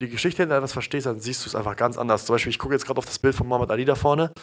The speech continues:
Ähm, das ist kurz, also das Bild sieht man jetzt vielleicht einen Boxer in weißen Shorts, der gegen einen alten Boxer kaut. Aber wenn ich dir jetzt als Muhammad Ali, äh, Historiker erzähle, wa-, wo das war, wann das war, unter welchen Umständen das war,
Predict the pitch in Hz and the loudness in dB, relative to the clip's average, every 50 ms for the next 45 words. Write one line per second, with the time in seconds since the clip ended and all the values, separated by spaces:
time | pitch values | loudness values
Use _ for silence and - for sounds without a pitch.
0 | _ _ _ _ _ _ _ _ _ 127 127 127 123 123 120 120 120 117 113 - | _ _ _ _ _ _ _ _ _ 4 6 8 8 8 6 4 2 -2 -4 -4
1 | - 113 113 113 120 113 - - - 135 131 - - - - 113 120 113 117 110 | -4 -4 -4 -2 -2 -4 -4 4 6 6 6 6 2 -4 -4 -4 -2 -2 -4 -4
2 | 110 120 - - - 147 151 147 - - - 117 135 - 127 127 120 - 127 120 | -4 -6 0 4 4 4 4 4 -2 -8 -6 -6 0 2 2 2 2 2 0 0
3 | 110 - 123 117 139 147 - - 143 120 120 120 117 120 123 - - 120 - - | 0 0 0 2 2 2 4 2 0 0 2 2 2 2 2 2 -2 -4 2 6
4 | 139 143 139 - - - 120 117 113 117 113 117 117 113 113 113 113 - - - | 6 6 6 4 -2 -4 -4 -4 -2 -4 -2 -2 -2 -2 -2 -2 -4 -8 -10 0
5 | - 139 123 127 123 123 135 135 - 151 139 - - 135 143 165 - - _ - | 0 0 0 2 2 2 2 2 2 -2 -2 -2 2 4 4 4 2 -2 _ -18
6 | - - - - - - _ 123 127 127 127 123 120 123 131 127 127 143 - - | -18 -18 -18 -20 -20 -2 _ 4 6 8 8 6 4 2 -2 -4 -4 -6 -10 -8
7 | 135 135 127 123 131 131 - - - - - - _ _ _ _ _ - 110 110 | -4 -2 0 0 0 0 -2 -4 -8 -8 -14 -18 _ _ _ _ _ 0 2 2
8 | 107 - - - - 110 123 123 120 120 117 110 113 120 123 123 120 117 113 101 | 2 -2 -8 -10 -10 -4 -2 0 2 2 2 0 -2 -2 -2 -4 -4 -4 -4 -4
9 | 101 107 113 113 127 120 - - 131 123 123 120 113 - 117 113 110 - - 117 | -4 -4 -4 -2 -2 -2 4 6 6 6 6 4 4 4 4 4 4 4 2 -2
10 | - - 147 147 139 123 113 - - - - - _ _ 127 123 127 120 131 139 | -2 0 0 2 2 2 2 0 -4 -12 -20 -20 _ _ 8 8 8 8 8 8
11 | 131 123 117 - 120 123 123 120 113 123 127 127 123 - - 127 120 120 110 117 | 8 8 6 6 8 10 10 10 8 6 4 2 0 0 2 4 4 4 2 0
12 | 110 120 117 117 131 143 143 - - 131 110 120 120 113 104 - 117 120 139 151 | -4 -6 -6 -6 -8 -8 -6 -4 -4 -4 -2 -2 -2 -2 0 2 4 4 4 2